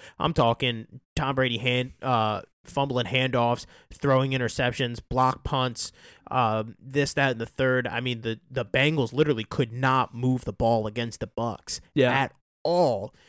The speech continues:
Speaker 1: And then they just had lucky break after lucky break after lucky break after lucky break, getting the ball at, like, the Buccaneers, like, forty-yard line, thirty-five-yard line, whatever, with, like, no, like, they got, they don't have to go anywhere. They're damn near in field goal range as it is.
Speaker 2: Right.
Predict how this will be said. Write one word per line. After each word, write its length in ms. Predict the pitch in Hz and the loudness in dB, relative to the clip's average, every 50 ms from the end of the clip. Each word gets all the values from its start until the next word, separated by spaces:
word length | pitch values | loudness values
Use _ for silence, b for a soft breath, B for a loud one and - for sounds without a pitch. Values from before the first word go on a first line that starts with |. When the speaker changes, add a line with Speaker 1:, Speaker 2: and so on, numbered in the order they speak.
| b b b b _ - - | b b b b _ -2 0
Speaker 1:
And 160 | 160 156 151 | 0 2 2
then 100 | 139 139 | 2 2
they 100 | 143 147 | 2 2
just 200 | 147 151 143 - | 2 0 -2 -4
had 180 | 151 135 127 123 | -2 -4 -2 0
lucky 240 | 131 135 - 156 | 0 0 0 0
break 260 | 139 135 135 127 120 - | 0 2 2 2 2 0
after 200 | 117 - 120 113 | -2 -2 -2 -2
lucky 240 | 117 120 - 135 | -2 -2 -4 -2
break 240 | 120 120 117 117 - | -2 -2 -2 -2 -2
after 200 | 113 107 - 113 | -4 -4 -2 0
lucky 260 | 107 110 110 - 123 | 0 0 0 -2 -4
break 260 | 113 117 113 110 101 - | -4 -4 -4 -4 -4 -6
after 180 | 107 - 110 | -6 -6 -6
lucky 260 | 107 110 110 - 127 | -4 -4 -4 -4 -6
break, 360 | 113 110 113 110 110 110 - - _ _ _ - 147 | -4 -4 -2 -2 -4 -4 -8 -12 _ _ _ -12 -4
getting 280 | 131 143 156 165 160 156 | 0 2 2 4 4 2
the 60 | 135 | 2
ball 420 | 123 - 127 123 127 120 120 117 - b b b b b - | 4 4 4 6 6 6 4 2 0 b b b b b -2
at, 180 | 143 151 139 92 | 0 0 0 0
like, 380 | 131 127 123 120 - - - - 151 - - | -2 -2 -2 -2 -4 -8 -14 -14 -10 -6 -4
the 80 | 143 | -4
Buccaneers, 680 | 127 - 131 117 - - 135 127 120 117 117 110 113 | -2 0 -2 -2 0 -2 -2 -2 0 -2 -2 -4 -2
like, 240 | 117 113 113 - - - _ _ _ _ _ _ _ - | -2 -4 -4 -4 -8 -16 _ _ _ _ _ _ _ -14
forty-yard 600 | - - 147 139 131 120 110 107 110 113 117 107 | -8 -2 0 0 0 0 0 -2 -2 -2 -2 -4
line, 320 | 107 101 - - 113 120 - _ _ | -6 -10 -12 -12 -14 -16 -18 _ _
thirty-five-yard 840 | - - - 131 131 123 120 - 123 117 117 107 110 113 120 127 113 | -8 -2 0 0 2 2 0 -2 -2 -2 -2 0 0 0 0 0 -2
line, 200 | 113 110 101 107 | -4 -8 -6 -4
whatever, 400 | 113 113 117 117 107 117 110 - B B B B B B | -2 -2 -2 -2 -2 -4 -6 -6 B B B B B B
with, 120 | 131 - | -4 -2
like, 200 | - 131 127 - | 0 -2 -2 -2
no, 520 | 123 117 113 113 120 123 123 127 123 123 - - | -6 -6 -4 0 2 4 4 4 2 0 -2 -4
like, 200 | 120 123 123 - _ | -6 -6 -6 -6 _
they 160 | - 135 131 | -2 0 0
got, 220 | 131 143 143 143 - - | 2 2 2 0 0 -2
they 160 | 131 143 156 | 0 2 2
don't 120 | 170 170 175 | 4 4 2
have 100 | 180 170 | 2 2
to 60 | 160 | 2
go 80 | 185 | 2
anywhere. 280 | 214 196 127 110 107 104 | 2 2 2 0 0 -2
They're 100 | 110 110 | -2 -2
damn 220 | 120 143 156 160 | 0 0 0 2
near 160 | 160 147 139 127 | 2 0 0 0
in 40 | |
field 220 | 127 - 160 165 147 | 2 2 2 2 4
goal 100 | 131 117 | 4 2
range 240 | 117 120 120 123 131 | 2 2 0 0 -4
as 120 | 117 113 | -4 -4
it 80 | 123 135 | -2 -2
is. 320 | 151 - - - 117 - _ - | -2 -2 -4 -6 -10 -12 _ -6
Speaker 2:
Right. 260 | 139 120 104 - | -4 -4 -4 -6